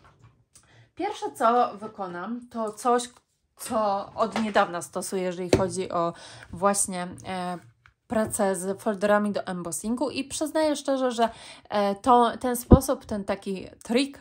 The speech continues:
że tak powiem, znalazłam na YouTubie marki Sizzix. Tym trikiem jest, e, dodanie wody, zwilżenie papieru z obu stron, tego papieru, który chcemy d-, wytłoczyć.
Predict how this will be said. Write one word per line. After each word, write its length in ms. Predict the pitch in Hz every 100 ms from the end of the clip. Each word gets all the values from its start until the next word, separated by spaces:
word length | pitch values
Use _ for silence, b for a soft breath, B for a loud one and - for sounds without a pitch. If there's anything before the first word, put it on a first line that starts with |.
| 190
że 160 | 196
tak 180 | 202 175
powiem, 440 | - 185 214 311 - 220
znalazłam 840 | 208 240 247 240 220 220 214 196
na 200 | 196 220
YouTubie 520 | 208 190 208 202 190 185 B B -
marki 340 | 196 185 185
Sizzix. 420 | - 175 - - - b b b b _ - B B B _
Tym 260 | 247 220 208
trikiem 520 | - 302 320 294 233
jest, 300 | 214 214 -
e, 380 | - 214 202 196
dodanie 460 | 196 214 277 269
wody, 380 | 202 196 180 196
zwilżenie 560 | 190 196 190 226 247 233
papieru 480 | 196 196 175 185
z 60 | 202
obu 320 | - 240 196
stron, 420 | 190 - 190 226
tego 340 | 226 233 202 208
papieru, 380 | 208 208 202 196
który 280 | - 185
chcemy 320 | 180 - 208 190
d-, 80 |
wytłoczyć. 600 | 160 175 - 156 156 269